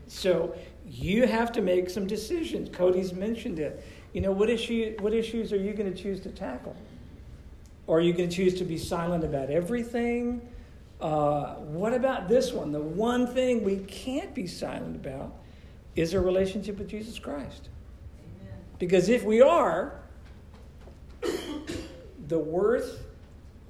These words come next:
Speaker 1: equation fails, and we so blend in with culture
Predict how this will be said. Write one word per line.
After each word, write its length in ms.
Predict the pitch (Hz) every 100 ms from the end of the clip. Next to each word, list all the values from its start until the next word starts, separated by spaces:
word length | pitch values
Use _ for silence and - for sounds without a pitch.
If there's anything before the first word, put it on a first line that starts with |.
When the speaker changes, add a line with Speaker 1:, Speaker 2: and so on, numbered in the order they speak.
| -
Speaker 1:
equation 680 | 180 170 185 196 220 196 220
fails, 680 | 214 - 214 262 185 165 - -
and 220 | 170 160 160
we 200 | 208 226
so 400 | - 214 208 202
blend 520 | 196 185 202 208 196
in 600 | 220 262 196 135 - - - - - - -
with 240 | 170 -
culture 720 | - - 226 233 - 196 -